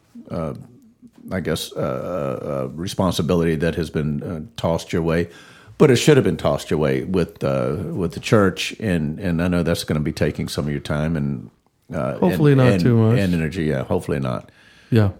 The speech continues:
Speaker 1: So, and just to remind, uh, our listeners that we do not do this for a living. We, and some, there are some days I think I live to do this <laughs> because
Speaker 2: Yeah.
Speaker 1: it's
Speaker 2: Yeah,
Speaker 1: such
Speaker 2: yeah.
Speaker 1: a release. It's such a, uh,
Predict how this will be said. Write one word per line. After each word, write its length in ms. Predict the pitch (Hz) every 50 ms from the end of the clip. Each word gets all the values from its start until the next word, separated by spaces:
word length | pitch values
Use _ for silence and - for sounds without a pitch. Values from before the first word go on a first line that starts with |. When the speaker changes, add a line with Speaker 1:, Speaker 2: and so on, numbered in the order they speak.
| _ _ -
Speaker 1:
So, 440 | - - - 87 73 71 69 69 - - _ _ _ _ _ _ _ _ _ - - _ _ -
and 400 | - - 151 147 147 139 139 127
just 200 | 110 156 147 -
to 80 | - 139
remind, 680 | 123 123 104 113 113 107 107 104 98 92 90 92 95
uh, 200 | 101 92 92 90 82
our 200 | 80 95 87 80
listeners 480 | 80 80 80 - - 92 90 98 110 95
that 160 | - 82 78
we 300 | 80 90 104 101 95 95
do 360 | 82 87 104 - - 131 220 220
not 480 | 101 82 76 71 71 - - - - - 156 107
do 220 | - 92 87 82
this 240 | 78 80 80 85 -
for 300 | - - - 82 80 71
a 120 | 64 87 87
living. 680 | 78 82 87 95 104 98 80 64 65 73 85 85 - - -
We, 520 | - 85 71 80 87 78 73 73 76 90 - _ - - - - - - - 78 - - -
and 140 | 104 98
some, 240 | - - 110 117 117 -
there 380 | 87 90 - - 95 - 104
are 120 | 92 104 113
some 200 | - - 98 -
days 220 | - 76 71 71
I 80 | - 67
think 220 | - - 98 -
I 100 | 67 67
live 300 | 64 65 71 78 80 - -
to 100 | - 64
do 240 | 60 78 85 104 117
this 260 | 110 69 60 65 -
<laughs> 120 | - -
because 720 | - - - - - - - - - - - 123 110 - 123
Speaker 2:
Yeah. 160 | 110 92 87 - - - -
Speaker 1:
it's 280 | - - 113 95 - -
Speaker 2:
Yeah, 120 | 127 117 110
Speaker 1:
such 100 | 110 110
Speaker 2:
yeah. 40 | 107
Speaker 1:
a 40 | 104
release. 540 | 101 101 90 92 107 110 110 104 95 -
It's 160 | 107 95 85 -
such 320 | - - 104 101 - -
a, 480 | 107 92 87 85 82 80 78 76 73 -
uh, 580 | 87 87 82 80 80 76 78 85 85 80 80